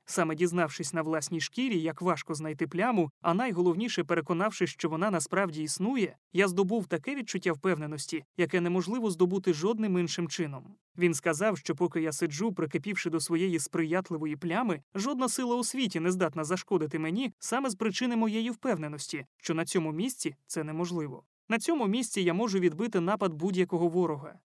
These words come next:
Якщо ж, припустімо, він відкрив би мені, де знаходиться це місце, я ніколи б не мав тієї впевненості, яка є єдиним критерієм моїх знань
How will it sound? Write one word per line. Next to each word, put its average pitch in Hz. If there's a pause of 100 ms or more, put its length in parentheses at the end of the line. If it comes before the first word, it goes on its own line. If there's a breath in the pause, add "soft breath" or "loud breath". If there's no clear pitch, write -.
(140)
Якщо 180
ж, 185
припустімо, 170
він 165
відкрив 196
би 208
мені, 170
де 160
знаходиться 170
це 208
місце, 185 (160)
я 220
ніколи 240
б 151
не 156
мав 208
тієї 180
впевненості, 156 (140)
яка 170
є 160
єдиним 170
критерієм 170
моїх 151
знань 165